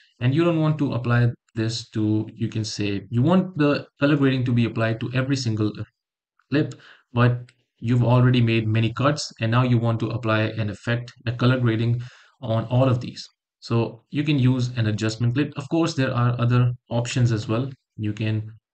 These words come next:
use other options as well, but I'm just going with the adjustment clip just for this video, just to show you. Otherwise, you can just use this clip and just start color grading. So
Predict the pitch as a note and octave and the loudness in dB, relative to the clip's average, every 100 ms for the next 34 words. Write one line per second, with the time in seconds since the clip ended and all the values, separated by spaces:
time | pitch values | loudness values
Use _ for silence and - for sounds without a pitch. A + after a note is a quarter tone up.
0 | _ - G#2+ G#2 - C3+ A2+ G#2 - G#2 | _ -2 0 0 0 2 2 0 -4 -4
1 | G2 G#2+ - A2+ A#2 - _ _ _ B2+ | -2 -2 0 0 -2 -8 _ _ _ -2
2 | C#3 C#3 B2 A#2+ A#2+ A2 G#2+ G#2+ A2 - | 0 0 2 4 4 4 0 -2 -4 -2
3 | G#2+ A#2 - B2 C3 C#3+ - C#3 - B2 | -2 -2 -2 0 0 -2 0 -2 0 0
4 | A#2 A#2 A#2+ A#2 A2 G2 G#2+ - G#2+ B2 | 2 0 0 -2 -2 -2 -4 -6 -6 -4
5 | A2 F#2+ - C#3 D#3+ D#3 C#3 C3 B2+ B2+ | -2 -4 -2 2 2 2 0 -2 0 0
6 | A#2+ A2+ A2+ A2 G#2+ - B2+ C3+ - - | 0 0 -2 -2 -4 -4 -6 -6 -10 -20
7 | - _ A#2+ A2 A2 A2 - - _ - | -20 _ -6 -2 -2 -2 -6 -14 _ -12
8 | - A2 - - _ _ _ - B2 A2+ | -4 -2 -2 -10 _ _ _ -2 2 2
9 | F#2+ - - _ _ _ _ _ - - | 0 -6 -12 _ _ _ _ _ -16 -8
10 | G2+ - | -6 -8